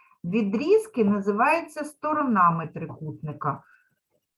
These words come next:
Кути, які утворені цими відрізками, називаються кутами трикутника. І так, давайте, м, зробіть креслення. А, відрізки ви креслите олівцем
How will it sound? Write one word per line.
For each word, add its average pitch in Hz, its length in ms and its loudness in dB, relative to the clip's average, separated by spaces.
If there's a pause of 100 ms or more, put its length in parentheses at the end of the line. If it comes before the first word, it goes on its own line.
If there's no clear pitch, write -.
(100)
Кути, 247 280 -2
які 381 360 4
утворені 208 680 4
цими 196 300 2
відрізками, 175 680 -4
називаються 220 640 -2
кутами 180 800 0
трикутника. 156 760 -12 (3250)
І - 20 -8
так, 202 240 -2
давайте, 302 380 -4 (240)
м, 208 340 0
зробіть 233 480 0
креслення. 214 840 0 (300)
А, 202 240 6
відрізки 233 580 -2
ви 202 240 4
креслите 185 840 -6
олівцем 240 960 2